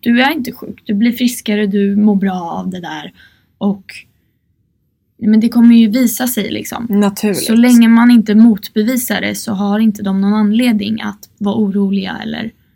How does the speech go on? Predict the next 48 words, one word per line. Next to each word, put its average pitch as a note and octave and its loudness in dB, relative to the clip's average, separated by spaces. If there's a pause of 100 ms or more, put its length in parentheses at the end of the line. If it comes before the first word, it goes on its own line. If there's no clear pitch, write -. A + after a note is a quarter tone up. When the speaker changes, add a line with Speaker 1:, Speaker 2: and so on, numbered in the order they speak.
(420)
Speaker 2:
Nej. F#3+ 0
Speaker 1:
tycka G#3 -8
att G3+ -14
det G#3+ -6
är G3+ -4
dumt G#3+ 2
att - -14
du A3 -14
tränar. G#3+ -2 (560)
Speaker 2:
Och G3 0
det F#3+ -2
är G3+ 2 (100)
inte - -2
dumt - -12
att - -14
träna. - -12 (540)
Sen A3 0
Speaker 1:
Nej. G3+ 0
Speaker 2:
finns A3 0
det F3+ -4 (220)
perioder F#3+ 0
i F3 -2
livet A#3 -2
då E3+ -4 (520)
man F3 -2
måste E3+ -8
kanske F3+ -10
anpassa G3+ 0
sin - -10
träning. - -12
Som B3+ 2
till A3 -2
exempel F3 -6
när F3 -6
man F3 -6
är F#3 -8
sjuk E3+ -6
i - -6
en E3 -6
ätstörning. F#3 -6
Under G#3+ 0
den F3+ -4
perioden E3 -6
så E3+ -10
ska C4 -2
man G3+ -2
inte - -14
träna. - -12